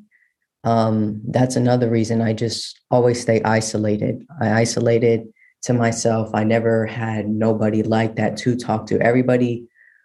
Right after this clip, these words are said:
always just did me wrong, gave me the wrong advice, did not care for me, just wanted to party and drink. Um, and so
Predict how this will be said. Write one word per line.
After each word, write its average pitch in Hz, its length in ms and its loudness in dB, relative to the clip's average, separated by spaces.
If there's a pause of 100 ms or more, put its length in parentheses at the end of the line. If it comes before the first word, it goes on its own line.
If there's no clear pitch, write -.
(160)
always 113 800 0 (240)
just 113 360 -2
did 120 200 4
me 123 120 2
wrong, 113 440 0
gave 110 200 0
me 113 100 2
the 113 100 0
wrong 113 240 0
advice, 107 480 -2
did 107 140 2
not 110 280 2
care 120 260 2
for 110 160 -4
me, 110 200 2
just 107 240 -2
wanted 110 260 0
to 104 60 -4
party 113 480 0
and 107 140 0
drink. 107 280 -2 (720)
Um, 107 480 0 (540)
and 113 180 2
so 110 640 0